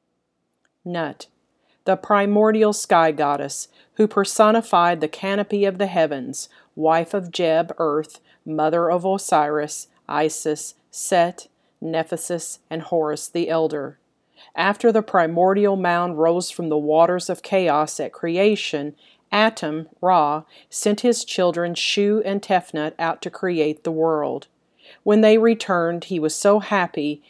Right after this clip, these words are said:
he shed tears of joy, which became human beings. These creatures had nowhere to live, and so Shu and Tefnut mated to give birth to Jeb, Earth, and Nut, Sky. Their relationship was so intimate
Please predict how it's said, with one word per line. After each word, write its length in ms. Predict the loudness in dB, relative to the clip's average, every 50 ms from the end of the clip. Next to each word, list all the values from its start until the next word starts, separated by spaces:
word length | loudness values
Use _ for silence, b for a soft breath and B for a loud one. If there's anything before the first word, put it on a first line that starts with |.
| b b
he 160 | b -4 -4 -2
shed 360 | -2 0 2 2 0 0 -2
tears 380 | 0 2 4 4 4 4 2
of 160 | 0 -2 -2 -2
joy, 480 | -2 2 4 4 4 4 2 -2 -2
which 260 | -2 -4 -4 -4 -4
became 540 | -6 -6 -6 -4 -2 -2 -2 0 -2 -4 -6
human 380 | -6 -6 -6 -6 -4 -4 -4 -4
beings. 640 | -4 -4 -2 -2 -4 -4 -6 -8 -10 -12 -14 -16 -18 _ _ _ _ _ _ _ b b b b b b b
These 300 | 2 2 2 2 0 -2
creatures 720 | 0 4 4 4 4 2 -2 -2 0 0 0 -2 -2 -2
had 260 | 0 0 0 0 0
nowhere 380 | 0 0 2 2 2 2 0
to 140 | 0 0 0
live, 520 | 0 2 2 2 2 2 0 -4 -6 -10 _ b b b b b b
and 140 | -4 -2 -2
so 280 | -2 0 0 2 2
Shu 500 | 0 0 -2 0 2 2 4 4 2 2 0
and 180 | 0 -2 -2 -2
Tefnut 520 | 0 0 0 0 -2 -4 -6 -6 -6 -6
mated 440 | -4 -2 0 0 0 0 -2 -4 -4
to 80 | -6 -6
give 280 | -2 0 -2 -2 -2 -2
birth 380 | -2 0 0 0 -4 -6 -8
to 120 | -6 -6 -6
Jeb, 520 | -4 -2 0 2 2 2 2 0 -2 -4 -4
Earth, 360 | 0 0 2 2 0 -2 -6 -8 -8
and 200 | -8 -6 -6 -6
Nut, 280 | -6 -6 -8 -8 -10
Sky. 640 | -12 -8 -2 0 0 0 0 -2 -4 -6 -10 -12 -14 _ _ _ _ -20 B B B B B B B
Their 220 | 2 4 4 4
relationship 920 | 4 2 2 2 4 4 4 4 2 0 -2 -2 -2 0 0 0 0 -2 _
was 160 | -6 -4 -4
so 300 | -4 0 2 2 2 2 2
intimate 580 | 0 0 0 0 -2 -4 -4 -4 -6 -8 -10